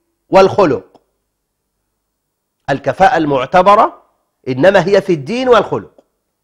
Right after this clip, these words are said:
قال الله تعالى: "وأنكحوا الأيام"، الأيام جمع أيم، كل من لا زوج له.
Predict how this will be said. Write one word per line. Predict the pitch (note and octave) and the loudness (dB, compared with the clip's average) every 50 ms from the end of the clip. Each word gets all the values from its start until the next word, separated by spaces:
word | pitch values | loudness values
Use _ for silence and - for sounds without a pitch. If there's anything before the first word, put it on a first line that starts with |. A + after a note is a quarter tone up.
| _ _ _ _ _ _ _ _ _ _ _ _ _ _ _ _ _ _ _ _ _ _ _ _ _ _ _ _ _ _ _ _ _ _ - | _ _ _ _ _ _ _ _ _ _ _ _ _ _ _ _ _ _ _ _ _ _ _ _ _ _ _ _ _ _ _ _ _ _ 0
قال | G3+ G#3 | 2 4
الله | G#3 F#3+ G3 G#3+ G#3+ F#3+ | 4 4 4 4 2 2
تعالى: | E3 C3+ E3 F#3 G#3 C#4+ C#4+ | 0 0 0 2 2 4 4
"وأنكحوا | F3 F3 - G3 A3+ G#3+ - G3+ F#3 G3 F3+ E3+ | 2 2 0 0 -2 -4 -4 -6 -6 -4 -4 -4
الأيام"، | E3+ - D#3 D#3+ E3 F3 G3 G3 F3+ E3 D#3+ | -2 -2 0 2 4 4 4 4 4 4 4
الأيام | D#3 D3+ D3+ - D#3+ D#3 - D3+ E3 F#3+ G3 G3 F3+ | 2 2 2 0 0 0 0 0 0 2 2 2 0
جمع | D#3+ C3+ F#3 F3 D#3+ E3 D#3+ - | -2 -2 -4 -4 -4 -4 -4 -4
أيم، | F#3+ G#3+ G3 G3+ F#3 | -4 -2 -2 -4 -2
كل | G3 G#3+ G#3 G3+ | 0 0 0 2
من | F#3 F3+ F3 F#3+ F#3+ | 0 0 2 0 0
لا | F#3 F3 E3 | 0 0 0
زوج | C#3 E3 E3+ E3 C3 C#3 | 0 0 -2 -2 -2 -4
له. | A#2+ G#2+ F#2+ | -4 -6 -8